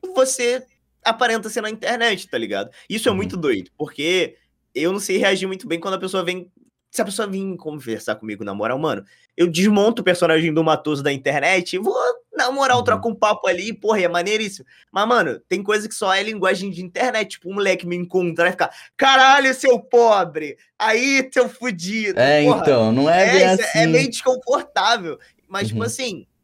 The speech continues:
Speaker 1: eu entendo que é a pira da pessoa e eu não vou ter problema, eu vou agir como um Matoso da internet, é isso que ela tá esperando. Mas, porra, num, num, numa vida real ali, é, eu vou ser mais eu, tá ligado? Isso é muito maneiro. Mas, felizmente, por sorte, mano, eu tenho muita gente na minha comunidade que é muito de boa.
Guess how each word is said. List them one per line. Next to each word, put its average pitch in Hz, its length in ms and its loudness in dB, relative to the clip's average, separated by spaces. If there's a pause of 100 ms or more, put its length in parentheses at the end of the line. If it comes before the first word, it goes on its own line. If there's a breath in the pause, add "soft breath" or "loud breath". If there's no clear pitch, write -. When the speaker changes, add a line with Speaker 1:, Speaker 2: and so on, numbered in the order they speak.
Speaker 1:
eu 214 100 -6
entendo 262 340 -2
que - 100 -2
é 220 40 4
a 214 40 -2
pira 202 240 -2
da 196 100 -2
pessoa 185 280 -4
e 160 60 -2
eu 160 40 -4
não 175 80 -6
vou 214 100 -4
ter 226 120 -4
problema, 226 400 0
eu 156 100 2
vou 123 100 2
agir 131 200 0
como 165 220 -10
um 185 40 -12
Matoso 185 340 -4
da 175 100 -6
internet, 190 520 -6
é 120 40 -2
isso 123 120 -8
que - 60 -12
ela 139 140 -6
tá - 80 -4
esperando. 165 560 -4 (380)
Mas, 220 160 -4
porra, 196 320 2
num, 170 260 -6
num, 165 300 -6
numa 156 300 -4
vida 151 280 0
real 139 360 2
ali, 101 400 -4 (440)
é, 151 640 -4
eu 160 80 -6
vou 180 140 -4
ser 190 180 -4
mais 226 300 -4
eu, 233 120 4
tá 151 160 -4
ligado? 113 400 -2
Isso 165 220 -6
é - 20 -6
muito 165 240 -8
maneiro. 110 480 -6
Mas, 214 380 -2
felizmente, 214 680 -4
por 180 180 -16
sorte, 196 380 -2
mano, 92 180 -16
eu 117 40 -12
tenho 151 140 -10
muita 156 240 -8
gente 175 200 -10
na 170 60 0
minha 165 120 -2
comunidade 151 440 -6
que - 80 -6
é 147 40 -6
muito 143 200 -8
de 180 100 -8
boa. 107 360 -4